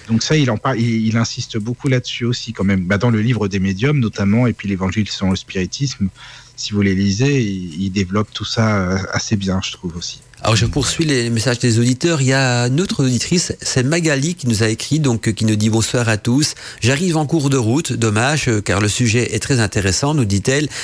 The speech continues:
Speaker 2: Alors elle nous dit qu'il y a, elle a une amie qui communique donc avec les défunts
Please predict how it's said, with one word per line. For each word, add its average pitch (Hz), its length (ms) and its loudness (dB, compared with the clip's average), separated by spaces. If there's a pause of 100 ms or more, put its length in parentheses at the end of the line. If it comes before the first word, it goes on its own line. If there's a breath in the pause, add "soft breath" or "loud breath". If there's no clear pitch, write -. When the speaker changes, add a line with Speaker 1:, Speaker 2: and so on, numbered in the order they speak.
(160 loud breath)
Speaker 2:
Alors 131 140 2
elle 147 60 2
nous 147 80 2
dit 196 120 0
qu'il 160 180 0
y 135 80 4
a, 113 180 0
elle 135 120 2
a - 60 2
une 175 120 0
amie 151 260 2
qui 185 120 0
communique 123 500 0
donc 127 220 2
avec 113 240 0
les 110 80 2
défunts 104 460 0